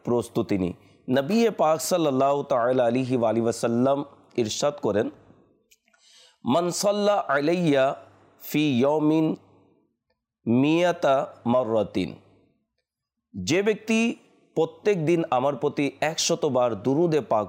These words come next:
পড়ে, কদাল্লাহু লাহু মিয়াতা হাজাতিন,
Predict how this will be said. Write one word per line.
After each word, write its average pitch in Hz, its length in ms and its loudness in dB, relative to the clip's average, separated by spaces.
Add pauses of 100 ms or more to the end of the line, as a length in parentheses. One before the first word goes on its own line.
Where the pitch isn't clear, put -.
পড়ে, 90 220 0 (340)
কদাল্লাহু 131 800 2
লাহু 127 440 2
মিয়াতা 123 720 0
হাজাতিন, 107 920 0